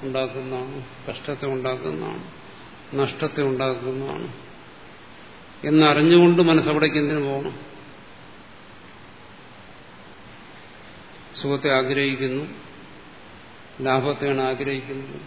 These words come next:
എന്നാലും മനസ്സെങ്ങനെ പോകും? അത് സ്വതന്ത്രമായിരുന്നെങ്കിൽ അങ്ങനെ പോകാൻ പാടില്ലല്ലോ. ഇപ്പം മനസ്സ് വെറും ഒരു പാവയാണ്. ഏതോ ഒരു സാന്നിധ്യത്തിൽ ഇരുന്നു കൊണ്ട്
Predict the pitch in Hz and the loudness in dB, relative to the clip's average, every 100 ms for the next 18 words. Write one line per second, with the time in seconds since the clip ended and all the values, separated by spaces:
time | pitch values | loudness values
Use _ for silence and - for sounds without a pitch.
0 | - 131 135 160 160 156 156 156 156 151 | -12 -4 2 4 6 4 4 2 0 0
1 | 147 147 185 - - - - - - - | -2 -6 -8 -12 -16 -18 -20 -20 -20 -20
2 | - - - - - - - - - - | -20 -20 -20 -20 -20 -20 -20 -20 -20 -20
3 | - - - - - - 151 - 147 160 | -20 -20 -20 -20 -10 -2 0 2 4 4
4 | 165 160 156 156 156 156 165 147 175 165 | 6 6 6 6 2 2 0 0 -6 -6
5 | 143 147 151 147 151 156 151 151 147 156 | -4 -2 -2 0 0 2 2 2 -2 -4
6 | 180 - - - - - - - - - | -6 -10 -16 -18 -18 -20 -20 -20 -20 -20
7 | - - - - - - - - - - | -20 -20 -20 -20 -20 -20 -20 -20 -20 -20
8 | - - - - - - - - - - | -20 -20 -20 -20 -20 -20 -20 -20 -20 -20
9 | - - - - - 170 156 156 170 175 | -20 -20 -20 -20 -12 -2 4 4 4 4
10 | 160 170 165 165 - - - 143 151 156 | 4 4 2 0 -10 -14 -2 4 4 4
11 | 127 107 - - - - - - - - | 2 -2 -10 -14 -18 -18 -20 -20 -20 -20
12 | - - - - - - - - - 127 | -20 -20 -20 -20 -20 -20 -20 -20 -12 -2
13 | 151 165 170 165 151 147 156 147 139 156 | 0 2 2 0 0 2 4 2 0 -4
14 | 151 143 135 143 139 123 117 143 | -2 -4 -2 0 0 -2 -4 -8